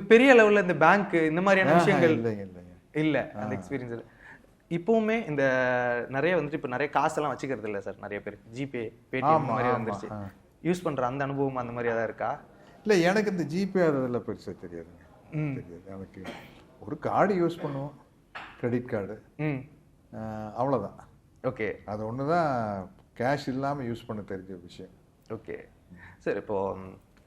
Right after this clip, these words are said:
Speaker 1: ஒரு இடத்துல நயன்தாரா அவர்கள் வந்துட்டு உங்களை பத்தி சொல்லியிருந்தாங்க, "நான் வந்துட்டு எப்பவுமே ஆச்சரியப்படுற ஒரு நடிகர் அப்படின்னா அது வந்து சத்யராஜ் அவர்கள். ஆ, அவர் மாதிரி யாருமே நான் பார்த்ததில்ல."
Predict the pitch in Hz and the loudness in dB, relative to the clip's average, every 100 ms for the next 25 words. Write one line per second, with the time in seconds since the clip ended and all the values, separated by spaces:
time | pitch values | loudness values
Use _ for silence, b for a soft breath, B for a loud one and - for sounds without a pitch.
0 | b b _ _ 135 131 139 185 143 127 | b b _ _ 2 2 2 0 -2 -4
1 | 156 139 113 107 101 101 101 135 117 92 | -4 -2 -2 -4 -6 -8 -6 -4 -4 -4
2 | 110 104 120 123 117 120 101 98 90 - | -6 -8 -8 -6 -6 -6 -8 -14 -18 -20
3 | _ - 131 135 139 156 160 - 185 180 | _ -4 0 0 0 -2 -2 0 0 0
4 | 151 170 180 165 147 147 147 131 120 123 | 2 0 0 -2 0 0 0 0 -4 -6
5 | 127 123 110 107 113 170 143 139 131 117 | -4 -4 -6 -8 -6 -4 -4 -6 -10 -8
6 | 135 123 107 104 98 104 B B B B | -6 -4 -6 -8 -8 -10 B B B B
7 | - 107 101 147 180 175 170 156 131 139 | -4 -2 2 4 4 2 2 4 2 0
8 | 151 - - - 123 147 151 151 160 123 | -6 -8 -16 -6 0 2 4 2 2 -2
9 | 110 107 104 | -4 -6 -6